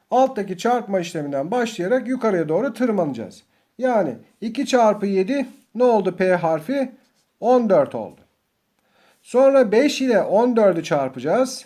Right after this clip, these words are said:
N harfini bulacağız. O da zihinden yaptığımız zaman yetmiş olur. Sonra üç ile yetmişi çarpacağız. Üç kere yedi, yirmi bir, yani iki yüz on oluyor. O zaman M harfi iki yüz on oldu.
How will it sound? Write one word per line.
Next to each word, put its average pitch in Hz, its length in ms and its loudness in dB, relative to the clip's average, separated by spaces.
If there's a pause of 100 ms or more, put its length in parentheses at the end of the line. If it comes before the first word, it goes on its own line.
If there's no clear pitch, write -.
(120)
N 185 200 0
harfini 156 480 -2
bulacağız. 190 460 -6 (240)
O 220 160 -4
da 220 180 0
zihinden 214 500 0
yaptığımız 170 600 -2
zaman 185 440 -4 (260)
yetmiş 208 500 -4
olur. 156 380 -10 (560)
Sonra 254 640 4
üç 254 280 -4
ile 220 160 0
yetmişi 208 520 -2
çarpacağız. 190 640 -2
Üç 208 280 -12
kere 151 180 -6
yedi, 135 260 -8
yirmi 190 480 -4
bir, 226 80 -8
yani 214 360 0
iki 233 180 -8
yüz 240 200 -4
on 226 160 2
oluyor. 107 300 -4 (500)
O 233 140 0
zaman 226 340 2
M 208 220 0
harfi 180 640 -4
iki 175 200 -10
yüz 208 260 -6
on 190 220 -4
oldu. 175 520 -4